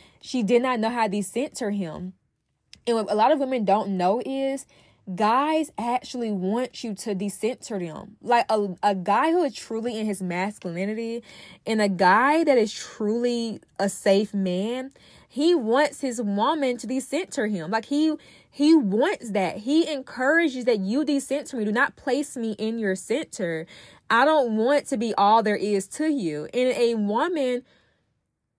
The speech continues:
who is deeply in her femininity, she wants her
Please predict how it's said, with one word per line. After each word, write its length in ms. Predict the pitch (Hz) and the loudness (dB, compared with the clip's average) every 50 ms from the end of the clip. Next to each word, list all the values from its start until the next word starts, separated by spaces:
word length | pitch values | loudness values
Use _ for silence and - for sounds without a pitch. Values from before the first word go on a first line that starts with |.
| _ _ _ _ _ _ _ _ _ _ _ | _ _ _ _ _ _ _ _ _ _ _
who 160 | - 285 294 | -2 2 4
is 140 | 277 277 240 | 4 4 4
deeply 340 | 196 254 269 285 277 277 262 | 2 2 0 0 2 0 0
in 80 | 247 233 | 0 2
her 160 | 254 240 240 | 2 0 2
femininity, 680 | - 262 240 220 208 240 320 381 349 277 262 254 262 285 285 _ _ _ _ | 2 0 2 2 2 2 2 2 2 0 0 -2 -2 -4 -6 _ _ _ _
she 340 | - - - 302 320 359 | -14 -4 0 4 6 6
wants 500 | 359 339 285 285 277 277 269 - 269 - | 6 6 4 4 2 2 0 -2 -4 -8
her 480 | - - 285 277 269 262 262 254 240 - | -4 -2 2 2 4 4 4 2 0 -2